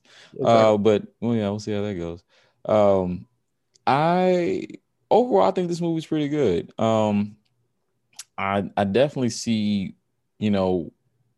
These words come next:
Speaker 2: where some people might have certain criticisms, but I think a lot of that is related to this,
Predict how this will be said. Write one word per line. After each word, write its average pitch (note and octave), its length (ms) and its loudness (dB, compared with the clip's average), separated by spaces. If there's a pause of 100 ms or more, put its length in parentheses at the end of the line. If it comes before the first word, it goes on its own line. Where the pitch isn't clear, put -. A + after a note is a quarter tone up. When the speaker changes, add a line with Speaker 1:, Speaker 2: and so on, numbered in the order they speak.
(760)
Speaker 2:
where G2+ 380 0
some G#2 220 -4
people G2+ 160 -6
might F#2+ 140 -2
have F#2 180 -2
certain F#2 240 -4
criticisms, G#2+ 500 -4
but F#2 120 0
I A2 60 2
think A2+ 200 -4
a F#2 40 0
lot G2 340 0
of G2+ 100 0
that F#2 260 2
is F2 680 -4
related F2+ 480 -4
to F#2 140 -6
this, F2+ 440 -8